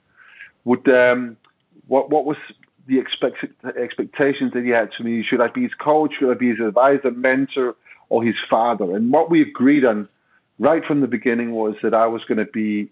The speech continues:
his father, and just his father. And if we were ever to talk about his football, not football, but his football, it had to come from him. He had to come. I could never come and say, "Ah, you should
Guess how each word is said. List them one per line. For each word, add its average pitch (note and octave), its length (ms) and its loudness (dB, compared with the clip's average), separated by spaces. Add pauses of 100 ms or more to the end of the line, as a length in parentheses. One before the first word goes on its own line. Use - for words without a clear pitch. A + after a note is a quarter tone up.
(120)
his G#2 180 -6
father, F2+ 380 0
and C#3+ 100 -14
just D3+ 200 0
his C3+ 140 -2 (100)
father. G2 360 0 (880)
And C#3+ 160 4
if F#3 220 4
we D#4 200 -2 (460)
were D3 180 6
ever F#3 200 4
to - 300 -8
talk E3+ 220 0
about C3 360 0
his E3+ 220 0 (120)
football, A2+ 480 -2 (300)
not F#3+ 220 0
football, G#2 460 -4
but - 100 -16 (100)
his C#3+ 180 2 (100)
football, G2+ 480 -6 (800)
it B2 80 -6
had D#3 260 2
to - 60 -2
come C3 260 -4
from A#2 160 -4
him. A2 260 -2 (500)
He E3+ 120 2
had C#3+ 320 2
to B2+ 80 -8
come. A2+ 260 -2
I A2+ 100 0
could - 240 -6
never C3 260 0
come A#2+ 220 -4
and A2+ 120 -8
say, G2 120 -2
"Ah, G#2 200 0
you G#2+ 140 -6
should - 220 -14